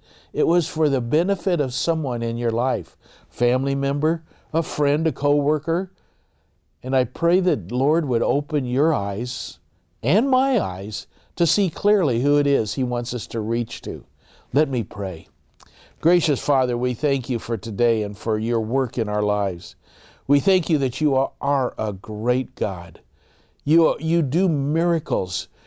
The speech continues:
You do great things. And Lord, may we, uh, view them and understand them and truly acknowledge that they're your hand,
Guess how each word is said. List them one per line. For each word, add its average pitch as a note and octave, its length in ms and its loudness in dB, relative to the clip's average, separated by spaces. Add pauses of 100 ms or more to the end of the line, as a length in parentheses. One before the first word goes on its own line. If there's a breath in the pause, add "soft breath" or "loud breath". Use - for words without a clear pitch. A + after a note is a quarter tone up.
(160 soft breath)
You F3+ 160 4
do E3 320 2 (140)
great D3+ 500 0
things. D#3+ 800 -2 (500 soft breath)
And F3 140 2
Lord, F#3+ 260 4
may F3+ 200 2
we, A3 500 2
uh, C3+ 240 2 (680)
view D3 460 2
them B2+ 260 2
and B2+ 140 -2
understand E3+ 640 0
them A#2+ 180 0
and A#2 140 -2 (340 loud breath)
truly A3 440 2
acknowledge C3 800 0
that C#3 180 0
they're D3 160 2
your D3+ 400 2
hand, G#2 560 -6